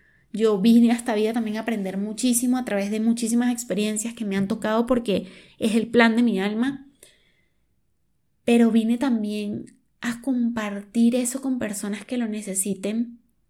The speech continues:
que también me puedan ayudar a mí a crecer, porque créanme, cuando ustedes me responden los mensajes o me cuentan sus historias, también me están enseñando a mí muchísimo.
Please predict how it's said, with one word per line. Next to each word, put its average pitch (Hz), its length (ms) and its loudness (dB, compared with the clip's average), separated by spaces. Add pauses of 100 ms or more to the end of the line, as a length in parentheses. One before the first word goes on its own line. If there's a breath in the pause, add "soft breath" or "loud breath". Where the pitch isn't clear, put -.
(100)
que 247 140 0
también 233 460 0
me 285 80 0
puedan 254 280 -4
ayudar 214 300 0
a 208 60 0
mí 220 100 -2
a 226 80 -4
crecer, 214 480 -4
porque 202 260 -8
créanme, 269 440 0
cuando 220 200 -4
ustedes 214 540 -2 (480 loud breath)
me 233 100 2
responden 233 440 0
los 240 100 0
mensajes 202 520 -4
o 208 40 -6
me 196 140 -2
cuentan 202 320 -4
sus 233 120 -2
historias, 214 380 -10
también 220 400 0
me 262 60 2
están 262 200 -4
enseñando 226 500 -2
a - 20 4
mí 240 120 6
muchísimo. 240 880 2